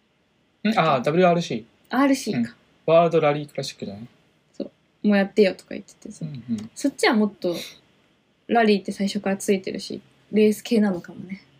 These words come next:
Speaker 1: レースメインみたいな
Speaker 2: うんうんうん。
Speaker 1: 感じなのかもしれない。まあ、どっちがいいのか。僕は任天堂だからね。
Speaker 2: ほう。
Speaker 1: 任天堂と調べた感じは。
Speaker 2: うんうん。
Speaker 1: 調子もわからないんだけど、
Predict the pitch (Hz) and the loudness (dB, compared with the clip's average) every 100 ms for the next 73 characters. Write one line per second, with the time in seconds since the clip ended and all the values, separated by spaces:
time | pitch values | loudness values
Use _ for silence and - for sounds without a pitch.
0 | _ _ _ _ _ - 226 208 190 175 | _ _ _ _ _ 0 0 0 -6 -8
1 | 170 170 - - - 147 117 123 117 - | -8 -10 -18 -20 -6 -2 -2 -2 -4 -2
2 | 117 - _ _ _ _ _ _ _ _ | -6 -6 _ _ _ _ _ _ _ _
3 | _ - 220 190 180 196 202 _ - - | _ -4 -2 -2 -4 -10 -14 _ -20 -20
4 | - _ _ _ _ _ _ 220 202 202 | -20 _ _ _ _ _ _ 0 4 4
5 | 202 180 175 - 202 - _ _ _ _ | 2 -4 -8 -8 -10 -14 _ _ _ _
6 | _ _ _ _ _ _ _ _ _ _ | _ _ _ _ _ _ _ _ _ _
7 | _ _ 254 262 262 185 185 208 202 196 | _ _ -2 2 2 2 -2 0 2 0
8 | 196 - 185 185 _ _ _ _ - 170 | -4 -8 -20 -20 _ _ _ _ -2 2
9 | 165 165 165 170 - _ _ _ _ - | 4 2 0 -6 -12 _ _ _ _ -2
10 | 214 208 220 208 - 190 190 202 - - | 2 4 4 2 -4 -4 -4 -6 -14 -14
11 | - - - - _ _ - 240 - 117 | -14 -12 -12 -14 _ _ -4 -4 -4 -8
12 | - 214 208 208 202 - _ 226 233 220 | -4 -2 2 0 0 -8 _ 0 2 2
13 | 185 208 - | 0 -4 -12